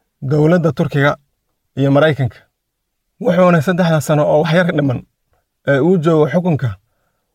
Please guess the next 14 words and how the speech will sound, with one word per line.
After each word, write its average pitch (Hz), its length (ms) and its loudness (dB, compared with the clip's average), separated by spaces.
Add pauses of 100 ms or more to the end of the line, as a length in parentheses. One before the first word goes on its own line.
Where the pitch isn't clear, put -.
(120)
waxqabadkiisa 160 760 -2
ugu 160 180 0
weyn 160 140 0
ahaa 117 260 -2 (840)
inuu 170 260 0
kontaraaktiyo 160 600 -2
saxiixo, 131 500 0 (680)
kana 170 260 2
macaasho 156 460 2
hantida 147 340 -2
ummadda 156 320 -2
muslimka 156 520 -2
ee 156 100 0
Soomaaliyeed. 131 580 -2